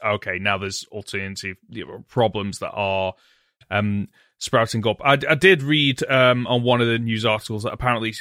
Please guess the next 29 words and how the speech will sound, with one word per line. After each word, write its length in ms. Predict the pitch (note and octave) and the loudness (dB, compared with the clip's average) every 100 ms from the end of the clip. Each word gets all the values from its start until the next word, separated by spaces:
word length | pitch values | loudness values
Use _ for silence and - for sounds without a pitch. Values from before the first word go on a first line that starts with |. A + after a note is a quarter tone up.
| - | -4
um, 360 | A2 G#2+ G#2+ - | 0 0 -4 -10
a 60 | |
player 280 | A2 A#2+ A2 | -4 0 0
had 100 | G#2+ | -2
contacted 680 | - A2+ A2 A2 - A2+ G#2+ | -6 -10 -8 -10 -8 -10 -8
Nintendo 500 | A2 G#2+ A2+ G#2 G2 | -8 -6 -6 -6 -6
support, 720 | - - A2+ G#2 F#2+ - - _ _ _ - | -8 -8 -6 -4 -6 -8 -12 _ _ _ -2
um, 420 | G#2 G2+ G2+ G2+ _ _ _ _ - | 0 0 -2 -8 _ _ _ _ -2
and 180 | A#2 G#2+ | 0 0
the 80 | |
support 380 | G#2+ G2+ A#2 A2+ | -2 0 2 4
agent 320 | A2 G#2 A2 | 4 2 -2
re-, 140 | B2 A2+ _ _ D#3 D3 | -4 -8 _ _ -2 -2
reportedly 580 | - B3+ - C#3 B2+ A#2+ | 2 2 2 0 -4 0
told 280 | D3+ C3 | 2 2
the 80 | A#2 | 0
player 360 | - C3 A#2 A2 | 0 2 2 2
that 280 | A#2 A2+ - | 0 -2 -4
the 220 | A2 B2 A#2+ | -12 -6 2
publisher 380 | F#3 E3 - | 2 2 -2
was 160 | B2+ G#2+ - | -2 -4 -4
looking 500 | C3+ C#3+ D#3 C#3 B2 | 0 4 2 2 0
into 340 | C3 - G2+ | 0 0 -2
it 180 | A2+ B2 A#2+ | -2 -2 -2
and 100 | A#2 | -4
then 120 | A2+ | -4
closed 340 | A#2+ A#2+ A2 | -2 -2 -4
the 80 | G2+ | -6
ticket. 440 | - A#2+ - - | -2 -2 -4 -18